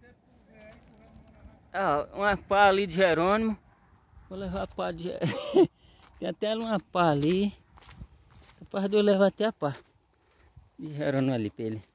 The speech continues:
Speaker 2: Rapaz, olha aqui. Um pezão de quixabeira aqui antigo. Ó.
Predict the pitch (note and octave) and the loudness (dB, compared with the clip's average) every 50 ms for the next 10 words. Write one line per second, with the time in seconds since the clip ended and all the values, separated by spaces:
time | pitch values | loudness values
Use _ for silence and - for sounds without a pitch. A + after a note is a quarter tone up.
0 | _ _ _ _ _ _ _ _ - F3 F#3+ G#3 F#3 D#3+ - - G#3 A3+ A#3 A#3 | _ _ _ _ _ _ _ _ -10 -6 -4 -4 -4 -4 0 2 6 6 8 8
1 | A#3 G#3 F#3+ A#3 C#4 G#3+ E3 E3+ - - G#3+ G#3 A#3 G#3 - _ _ _ _ _ | 8 6 6 4 2 2 2 0 -2 -4 -6 -6 -6 -6 -8 _ _ _ _ _
2 | _ _ _ _ _ _ _ _ _ _ _ _ _ - E3 - G3+ G3+ F#3+ F3+ | _ _ _ _ _ _ _ _ _ _ _ _ _ -16 -8 0 4 4 4 4
3 | G3 G3 - - G3+ - - G3+ F#3+ F3 F#3+ F#3 F3+ F3 - G3 F#3 D#3+ B2 - | 4 0 -2 -6 -6 0 2 2 2 4 2 0 0 -2 -2 -4 -6 -6 -6 -8
4 | - F3+ G#3 A3 A3+ A3 G#3 F#3 F3+ E3 - _ _ _ _ _ _ _ _ _ | -8 -6 -6 -4 -4 -6 -6 -8 -10 -14 -16 _ _ _ _ _ _ _ _ _
5 | _ _ _ _ _ _ _ _ _ _ _ _ _ _ _ _ _ _ _ _ | _ _ _ _ _ _ _ _ _ _ _ _ _ _ _ _ _ _ _ _
6 | _ _ _ _ - - F3+ | _ _ _ _ -14 -12 -12